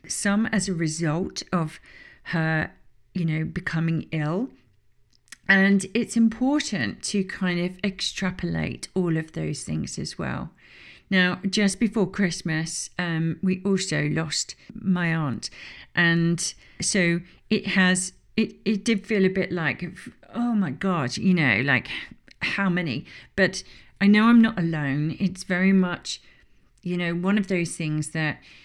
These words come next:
this is life, right? <laughs> We have lost, and we have to, we have to move on as best, as best we can without those people, you know, in our lives. So it's very easy to let one thing just override it, but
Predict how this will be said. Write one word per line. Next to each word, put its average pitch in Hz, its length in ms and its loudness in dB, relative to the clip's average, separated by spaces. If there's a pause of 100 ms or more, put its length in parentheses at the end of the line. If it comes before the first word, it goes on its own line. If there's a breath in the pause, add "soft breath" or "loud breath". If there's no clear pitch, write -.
(400 soft breath)
this 190 220 -2
is 190 180 0
life, 160 600 2
right? 180 420 0
<laughs> - 560 -8
We 170 120 0
have 160 340 -2
lost, 147 420 -4 (340 loud breath)
and 180 140 0
we 165 120 2
have 165 320 0
to, 160 360 0 (460 soft breath)
we 190 180 6
have 185 300 0
to 180 100 -2
move 165 340 2
on 131 380 -2
as 160 220 0
best, 170 440 -4 (380 loud breath)
as 180 160 0
best 170 240 -2
we 175 60 -2
can 156 340 -2
without 165 560 -4 (520 loud breath)
those 160 240 2
people, 156 720 -4
you 185 180 -2
know, 139 220 -2
in 170 160 2
our 156 160 0
lives. 175 400 0 (480 loud breath)
So 196 540 4 (460)
it's 214 200 0
very 240 360 4
easy 185 400 4
to 175 160 -8
let 175 220 -6
one 185 380 0
thing 165 480 -4
just - 360 -8
override 170 720 -2
it, 131 320 -8
but 185 220 -2